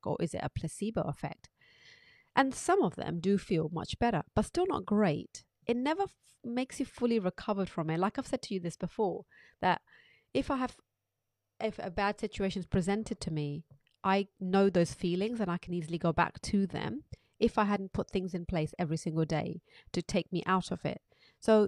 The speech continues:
if you are depressed, you already feel bad. On top of that, you feel like you are never getting better. Can you see that compound effect of not feeling so great can so easily add up? And that's what compound means. But major depression is different, though, by the way, to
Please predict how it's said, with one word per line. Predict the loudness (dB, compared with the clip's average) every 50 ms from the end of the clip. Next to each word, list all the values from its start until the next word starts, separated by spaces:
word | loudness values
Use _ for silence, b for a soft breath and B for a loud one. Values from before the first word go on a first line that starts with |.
| 2 -2
if | -4 0 2
you | 4
are | 4 4
depressed, | 4 2 -2 -2 -2 0 2 2 2 2 0 -8 -14 -14 -14 -16 -20 _ _ _
you | 2 4 6
already | 6 6 4 2 2
feel | 0 -2 -2 0
bad. | 0 2 2 2 0 -4 -8 -14 _ b b b b b b b b b b 0
On | 0 4
top | 8 8 8 8
of | 8 2 2
that, | 2 2 2 2
you | 0 -2 -2
feel | 2 4 4 4
like | 4 4 2 0 2
you | 2 2
are | 2
never | 0 0 0 0 0 0 0 -2
getting | -2 -4 -2 -2 -4 -2
better. | -2 -2 -2 -4 -6 -10 -10 -10 -10 _ _ _
Can | -4 -2
you | -2 -2
see | -2 -2 -2 -2
that | -2 -2 -4 -6
compound | -6 2 4 4 4 4 0 0 0 0 0 0 0
effect | -2 -2 -2 -6 -8 _ -6 -6
of | -6 -6 _ _ B B B B B B B B 0
not | 0 0 0 0
feeling | -2 -4 -2 -2 -4
so | -4 -6 -6
great | -4 -2 0 2 2 2 2 -2 -6 -10 -8 -8
can | -8 -6 -6
so | -8 -12 -4 -2 2 2 2 0 0 -4
easily | -4 -4 -4 -2 -4 -6 -6 -6 -8 -10 -12 -16 _ _ -4
add | -4 -4 -2 -4
up? | -4 -4 -6 -6
And | -6 -4 -2
that's | -4 -4 -4 -6
what | -8 -8 _ _
compound | -2 -2 -2 0 -2 -2 -2 0 0
means. | 0 0 0 -2 -4 -10 -14 B B B B B B B B B B B B B B B B B B B B B B
But | 2 2 4
major | 4 4 6 4 4 6 6 4 4 4
depression | 2 0 2 2 2 2 4 0 0 0
is | 0 0 2
different, | 4 2 2 2 0 -2 0 2 0
though, | 0
by | 0 0 -2
the | -2 -2
way, | -2 -2 -4
to | -4 -2